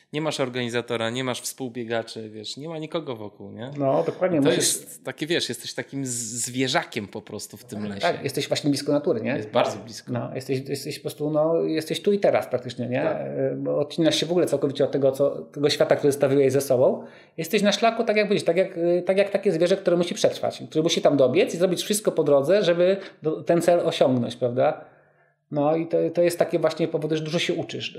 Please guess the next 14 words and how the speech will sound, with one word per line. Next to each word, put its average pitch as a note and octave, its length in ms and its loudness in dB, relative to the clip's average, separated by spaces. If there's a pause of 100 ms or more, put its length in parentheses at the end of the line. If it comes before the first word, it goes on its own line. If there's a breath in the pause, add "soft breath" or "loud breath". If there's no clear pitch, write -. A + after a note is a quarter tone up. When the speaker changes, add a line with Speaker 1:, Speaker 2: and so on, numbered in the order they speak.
(160)
Speaker 2:
poznajesz C#3+ 360 0
też C#3 120 -2
siebie, C3+ 360 2
nie? C3+ 320 -4
Wiesz, C3+ 280 -2 (200)
też, C#3 240 -4
to D3 80 -4
też D3 240 0
wymaga C#3 360 2
właśnie, C3+ 600 0 (520 loud breath)
e, B2+ 440 2
takiego C3 440 0
działania D3+ 360 4
w, B2+ 180 -4